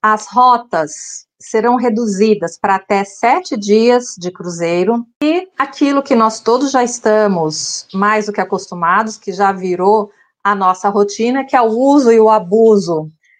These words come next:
desse negocinho, né, pras mãos, e também o uso dessa, desse outro negocinho aqui que a gente usa pra proteger o nosso rosto.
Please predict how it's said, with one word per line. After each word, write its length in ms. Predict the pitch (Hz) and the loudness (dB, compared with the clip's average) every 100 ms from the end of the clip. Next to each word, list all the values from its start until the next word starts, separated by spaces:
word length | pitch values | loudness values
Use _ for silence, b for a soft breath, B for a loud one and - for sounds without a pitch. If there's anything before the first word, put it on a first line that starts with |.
| _ _ | _ _
desse 280 | 208 208 202 | -4 -2 -4
negocinho, 800 | 190 196 - - 220 220 190 180 | 0 -2 -4 -6 -2 0 -2 -2
né, 260 | 220 247 | 0 0
pras 220 | - 170 160 | 0 -2 -2
mãos, 720 | 180 226 285 311 349 - - _ _ _ | -2 2 4 2 0 -8 -20 _ _ _
e 140 | 240 269 | -14 -10
também 520 | 302 294 220 226 247 | -8 -2 0 0 0
o 60 | |
uso 580 | 233 190 202 202 233 240 - _ _ _ | 2 4 4 4 2 0 -6 _ _ _
dessa, 460 | 180 196 202 214 202 | -6 -6 -4 -8 -8
desse 400 | 190 185 196 - | -6 -6 -6 -2
outro 240 | 196 202 202 | 0 2 0
negocinho 540 | 196 196 - 175 180 | 2 0 -2 -4 -4
aqui 240 | 170 - 190 | -2 -2 -2
que 80 | |
a 40 | 196 | 0
gente 300 | 196 202 180 | 0 0 0
usa 340 | 185 185 185 b b b | 0 0 -4 b b b
pra 320 | - 190 196 208 _ | -4 0 0 -4 _
proteger 880 | 208 185 185 196 196 160 165 160 175 - _ _ - | -6 -6 -2 0 0 -2 -4 -4 -4 -12 _ _ -18
o 60 | |
nosso 360 | 175 165 - 190 | -10 -8 -6 -8
rosto. 460 | 185 151 - - | -8 -10 -14 -20